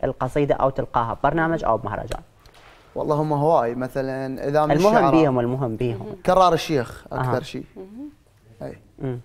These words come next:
Speaker 1: وتاخذ بنصائحه؟
Speaker 2: لا، لا، آخذ بنصيحته.
Speaker 3: حلو.
Speaker 2: وسيد محسن هم، وأستاذ محمد أخشين، دائمًا
Speaker 1: أها.
Speaker 2: من، من
Speaker 1: أكيد
Speaker 2: جانب
Speaker 1: نوجه
Speaker 2: الشعراء.
Speaker 1: لهم تحية.
Speaker 3: زين،
Speaker 2: تحياتنا
Speaker 3: أكيد.
Speaker 2: لهم.
Speaker 3: حلو، احنا راح نظل نقول لك الله حتى أنت شو تسمعنا؟
Speaker 2: الله يسلمك.
Speaker 3: <laughs> قصيدة المنصة.
Speaker 2: <laughs> تقول:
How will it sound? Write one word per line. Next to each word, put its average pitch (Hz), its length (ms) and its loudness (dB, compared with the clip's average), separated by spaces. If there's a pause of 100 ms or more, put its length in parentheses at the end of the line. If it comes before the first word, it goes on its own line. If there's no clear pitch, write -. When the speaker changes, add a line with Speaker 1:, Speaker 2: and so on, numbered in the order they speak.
(160)
Speaker 1:
وتاخذ 151 380 4
بنصائحه؟ 123 600 0 (160)
Speaker 2:
لا، 131 100 0
لا، 127 180 2
آخذ 139 200 -6
بنصيحته. 127 480 -12 (340)
Speaker 3:
حلو. 180 100 -6 (200)
Speaker 2:
وسيد 123 380 -2
محسن 135 400 -4
هم، 127 300 -8
وأستاذ - 460 -6
محمد 127 260 -6
أخشين، 135 440 -10 (100)
دائمًا 127 260 -2 (120)
Speaker 1:
أها. 127 40 -8
Speaker 2:
من، 151 320 -4
من 165 100 0
Speaker 1:
أكيد 180 120 2
Speaker 2:
جانب 139 100 4
Speaker 1:
نوجه 123 140 2
Speaker 2:
الشعراء. 131 200 2
Speaker 1:
لهم 123 100 2
تحية. 113 480 -2
Speaker 3:
زين، 226 80 -12
Speaker 2:
تحياتنا 208 400 0 (180)
Speaker 3:
أكيد. 139 100 -10
Speaker 2:
لهم. - 60 -12 (200)
Speaker 3:
حلو، 185 200 -8 (280)
احنا 226 220 -6
راح 214 160 -8
نظل 220 220 -6 (120)
نقول 196 160 -8
لك 202 220 -10
الله 202 220 -2
حتى 214 260 -12
أنت 202 180 -10
شو 214 160 -12
تسمعنا؟ 175 540 -8 (160)
Speaker 2:
الله 127 240 -10
يسلمك. 139 440 2
Speaker 3:
<laughs> - 20 8
قصيدة 226 480 2
المنصة. 214 560 2 (1600)
Speaker 2:
<laughs> 120 140 -14
تقول: 131 560 -4